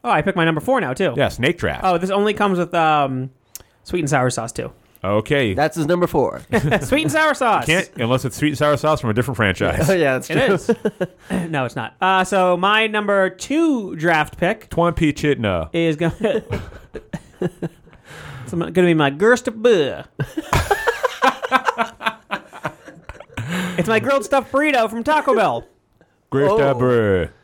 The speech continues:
Speaker 1: Mm-hmm.
Speaker 2: All right,
Speaker 1: Grilled
Speaker 2: wow.
Speaker 1: stuffed beer. <laughs>
Speaker 2: Uh, tell me a little bit about it. What comes in that bad boy?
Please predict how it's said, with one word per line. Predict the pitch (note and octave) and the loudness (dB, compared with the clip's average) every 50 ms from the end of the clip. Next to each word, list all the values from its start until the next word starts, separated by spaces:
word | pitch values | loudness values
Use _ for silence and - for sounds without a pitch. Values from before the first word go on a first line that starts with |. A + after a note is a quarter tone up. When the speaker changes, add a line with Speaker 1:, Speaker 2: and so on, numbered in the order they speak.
| _ _ _ _ _ - | _ _ _ _ _ -10
Speaker 1:
Mm-hmm. | A2+ D3 A3+ A3 - D#3 D#3 F#3+ G3+ F#3+ E3 D3 C3 A2+ A2 G#2+ | -8 -6 -6 -6 -6 -6 -4 -4 -2 -2 -2 -4 -4 -6 -6 -4
Speaker 2:
All | A#2 B2+ A#2+ | -2 0 2
right, | G#2+ G#2+ A#2+ B2 G#2 | 2 4 2 2 2
Speaker 1:
Grilled | - - B3 G3+ | 2 2 2 2
Speaker 2:
wow. | |
Speaker 1:
stuffed | - C4 A#3+ G3+ | 2 2 0 2
beer. | G3+ A#3 A#3 A#3 A3+ A3 G#3+ G3+ F#3 E3+ D#3 C#3 B2+ A#2 A2 A#2 - _ - | 0 2 2 2 2 2 2 2 2 2 2 0 0 -4 -8 -12 -12 _ -8
<laughs> | F#3 - - - - - - - - - - _ _ _ _ _ _ - _ _ _ _ - _ _ _ _ _ _ - | -8 -8 -8 -12 -18 -20 -20 -20 -20 -20 -20 _ _ _ _ _ _ -20 _ _ _ _ -20 _ _ _ _ _ _ -6
Speaker 2:
Uh, | A2 G#2+ G#2 | -4 -4 -4
tell | G#2 - G#3+ A#3+ | 0 0 0 0
me | A#3 A3+ | 0 0
a | A3 | 2
little | A3 G#3+ G3+ | 2 2 2
bit | G3+ G3 | 2 2
about | F3 E3+ D#3 C3 | 2 2 2 4
it. | A2+ | 2
What | E3+ F#3+ - | 2 0 0
comes | G3+ G3 C#3 D3+ | -2 -2 0 0
in | C#3 A2+ | 0 0
that | G2 E2+ D#2 - | 0 -2 0 -2
bad | F2+ E2 E2 D2 | -2 -2 -2 -2
boy? | D#2+ D2+ C#2 D2 D2+ | -4 -6 -6 -6 -10